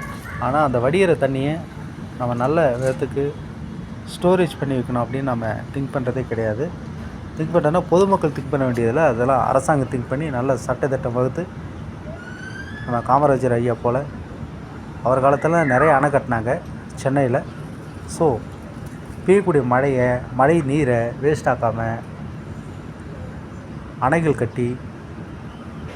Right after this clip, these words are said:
நிறைய நீரை சேமிச்சு வைக்கணும். அப்போ தான் நம்ம எதிர்காலத்துல மத்த ஸ்டேட்டுகள்கிட்ட, நம்ம தமிழ்நாடு ஈக்குவலா எந்த ஸ்டேட்டுமே கிடையாது சொல்லப்போனா. குட்டி குட்டி ஸ்டேட்டுகள்கிட்ட நாம ஏன் கெஞ்சிட்டு இருப்பானே,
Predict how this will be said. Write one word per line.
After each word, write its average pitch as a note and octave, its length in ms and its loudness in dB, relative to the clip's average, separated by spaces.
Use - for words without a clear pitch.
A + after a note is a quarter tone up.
நிறைய C#3+ 420 4
நீரை F3 260 6
சேமிச்சு E3+ 300 2
வைக்கணும். G#2+ 360 -2
அப்போ C3+ 280 4
தான் E3 140 6
நம்ம C#3 200 2
எதிர்காலத்துல C3+ 580 2
மத்த A2+ 480 0
ஸ்டேட்டுகள்கிட்ட, C#3+ 760 2
நம்ம A#2+ 160 -2
தமிழ்நாடு D#3+ 420 4
ஈக்குவலா D3 320 2
எந்த C3+ 260 2
ஸ்டேட்டுமே C#3+ 280 -2
கிடையாது A#2 400 2
சொல்லப்போனா. A2+ 400 -4
குட்டி F3 180 -2
குட்டி D#3+ 180 0
ஸ்டேட்டுகள்கிட்ட C#3+ 500 0
நாம C3 220 2
ஏன் C3+ 120 0
கெஞ்சிட்டு C3 360 -2
இருப்பானே, G#2+ 320 -4